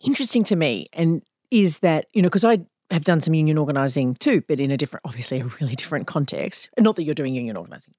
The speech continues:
worker organising, worker organising in a different context. Not even that, just talking to workers in a different context.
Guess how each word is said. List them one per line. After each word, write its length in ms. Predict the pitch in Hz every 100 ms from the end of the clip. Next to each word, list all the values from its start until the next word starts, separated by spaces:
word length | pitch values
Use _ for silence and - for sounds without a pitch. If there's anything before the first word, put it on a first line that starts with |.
| _
worker 320 | 190 220 208
organising, 600 | 190 147 127 98 123 - -
worker 280 | 208 254 -
organising 520 | - 190 180 160 156
in 80 | 151
a 40 | 139
different 320 | 139 - -
context. 580 | - 127 - - - - _ _ - _ _ _ -
Not 140 | 240
even 180 | 233 208
that, 180 | 180 123 -
just 220 | 254 - _
talking 220 | 240 214
to 60 | 175
workers 280 | 160 151 139
in 80 | 131
a 60 |
different 280 | 123 - -
context. 400 | 151 147 - -